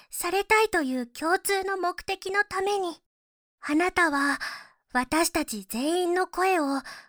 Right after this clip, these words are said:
細かく聞く必要はありません。聞き取れない部分もあるだろうし、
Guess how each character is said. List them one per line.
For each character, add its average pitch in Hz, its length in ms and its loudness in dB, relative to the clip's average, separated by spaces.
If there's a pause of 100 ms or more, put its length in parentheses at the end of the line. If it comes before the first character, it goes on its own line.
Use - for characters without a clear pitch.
(120)
細 277 300 2
か 453 120 2
く 403 120 2
聞 - 240 -6
く 226 100 -6
必 233 300 -6
要 294 260 -2
は 294 140 0
あ 214 80 -6
り 254 120 -2
ま 320 140 0
せ 381 220 -2
ん。 - 20 -4
聞 311 60 -14 (880)
き 339 160 -10
取 427 160 -4
れ 523 80 0 (180)
な 381 40 -6
い - 20 -8
部 339 180 -6
分 381 220 -2
も 294 80 -6
あ 254 180 -8
る 415 120 -2
だ 415 120 -4
ろ 381 140 0
う 339 60 -4
し、 339 340 -6